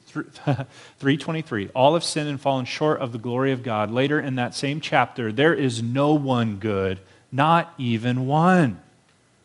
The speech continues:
Romans six twenty-three tells us what justice is for our sinfulness. Justice is death. And so if you want fair in this life, then you're asking for death,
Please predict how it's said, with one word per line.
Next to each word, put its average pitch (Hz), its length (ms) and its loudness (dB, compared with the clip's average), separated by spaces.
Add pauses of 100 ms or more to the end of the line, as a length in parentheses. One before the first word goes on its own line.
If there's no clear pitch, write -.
(2250)
Romans 175 320 8
six 202 240 6
twenty-three 143 580 4
tells 156 340 4
us 165 200 4
what 156 240 2
justice 160 640 0
is 127 400 0
for 143 200 4
our 135 100 8
sinfulness. 131 680 -4 (260)
Justice 165 840 2
is 135 460 2 (400)
death. 170 460 6 (1000)
And 160 100 0
so 190 200 8
if 180 120 2
you 202 100 6
want 226 300 6
fair 240 360 6
in 220 120 4
this 156 200 0
life, 117 540 -2 (1700)
then 135 140 -2
you're 202 120 4
asking 185 440 4
for 131 160 -2
death, 151 680 -2